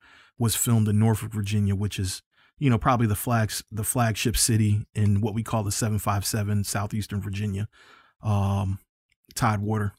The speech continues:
Virginia. So, uh, that's why it's a lot of Virginia talk. It's very big to us because we don't get a lot of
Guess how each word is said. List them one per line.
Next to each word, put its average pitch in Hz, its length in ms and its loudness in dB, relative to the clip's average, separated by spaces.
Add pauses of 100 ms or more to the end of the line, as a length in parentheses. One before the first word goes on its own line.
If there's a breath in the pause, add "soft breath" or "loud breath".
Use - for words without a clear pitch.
(140)
Virginia. 104 480 -4 (640 soft breath)
So, 107 320 0
uh, 104 260 2
that's - 300 0
why 123 100 4
it's 107 100 -2
a 120 40 0
lot 107 160 0
of 95 60 -4
Virginia 104 320 0
talk. 95 280 -2
It's 107 80 -2
very 123 300 6
big 113 240 4
to 117 80 2
us 107 140 0
because 113 280 -2
we 117 100 2
don't 110 160 2
get 107 120 -4
a 98 60 -6
lot 98 280 -8
of 101 180 -12